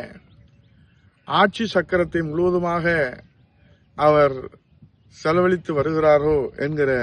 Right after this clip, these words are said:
மிகப்பெரிய கவலை ஏற்பட்டிருக்கிறது. ஆகவே தமிழ்நாடும் தமிழ்நாட்டு முதலமைச்சர் மட்டும் இதிலிருந்து விதிவிலக்காக இருக்கின்றார்கள். ஆகவே கழக புரட்சி தலைவி அம்மா பேரவை முப்பத்தி மூன்றாவது வார திண்ணை பிரச்சாரம்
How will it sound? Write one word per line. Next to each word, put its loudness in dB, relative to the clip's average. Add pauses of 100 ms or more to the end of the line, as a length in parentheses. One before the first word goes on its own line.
(880)
மிகப்பெரிய -4
கவலை 0 (160)
ஏற்பட்டிருக்கிறது. -4 (960)
ஆகவே 4
தமிழ்நாடும் 0
தமிழ்நாட்டு -4
முதலமைச்சர் -6
மட்டும் -6
இதிலிருந்து -4
விதிவிலக்காக -2 (400)
இருக்கின்றார்கள். -10 (1040)
ஆகவே 6 (180)
கழக 2
புரட்சி -4
தலைவி 0
அம்மா -4
பேரவை -2
முப்பத்தி -8
மூன்றாவது -4
வார 0 (320)
திண்ணை -8
பிரச்சாரம் -10